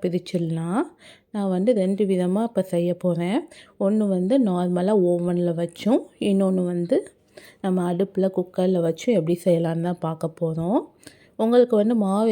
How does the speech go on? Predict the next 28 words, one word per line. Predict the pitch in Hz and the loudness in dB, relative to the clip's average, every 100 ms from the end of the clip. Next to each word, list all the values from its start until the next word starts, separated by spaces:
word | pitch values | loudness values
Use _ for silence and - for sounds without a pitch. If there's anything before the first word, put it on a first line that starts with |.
| 180 | 0
எக்ஸ்ட்ரா | - - 214 214 | -2 -4 0 2
இருக்குன்னா, | 180 180 - 180 180 180 294 - - | 2 -2 -2 0 2 2 0 -2 -4
நீங்க | 208 190 180 | 0 2 0
வந்து | 180 185 302 339 | -2 0 2 2
டைரக்டா | 190 185 180 - 208 | 0 -2 -4 -2 -2
வந்து | 185 214 | -2 -4
ஃப்ரிட்ஜில் | 185 180 - 190 | -2 -2 0 0
வந்து | 175 208 | 2 0
ஸ்டோர் | - 175 175 175 | 2 2 2 2
பண்ணி | 170 165 | -4 -2
வச்சுக்கலாம். | 160 156 - 160 160 170 269 - - - - | -4 -6 -10 -6 -4 -4 -4 -8 -20 -20 -4
ஒரு | 190 180 | 0 0
ஏர் | 180 185 | -2 -2
டைட் | 175 170 165 156 160 - - - - _ _ - - _ 180 | 0 0 0 0 -2 -10 -20 -20 -20 _ _ -20 -20 _ 0
பாக்ஸ்லயோ | 175 175 - 190 | 0 0 -2 0
எதுலயாச்சும் | 269 214 185 - 226 | 2 2 0 -2 -4
போட்டு | - 180 233 | -2 -2 -4
ஸ்டோர் | - 180 175 175 | 0 0 0 -2
பண்ணிக்கலாம். | 170 - 190 262 | -2 -2 0 0
அப்படி | 202 | 0
இல்லைன்னா | 185 220 294 | 0 -2 -2
டவல் | 240 202 202 190 | 0 0 0 -4
போட்டு | 175 262 | -6 -6
கவர் | 196 170 180 - | -4 -4 -4 -6
பண்ணி | 170 214 349 | -4 -4 -4
ஃப்ரிட்ஜுக்குள்ள | - 202 175 185 175 170 | -4 -6 -4 -4 -2 0
வச்சு | 160 156 285 320 - | -2 -4 -6 -6 -6
நீங்க | 196 | -4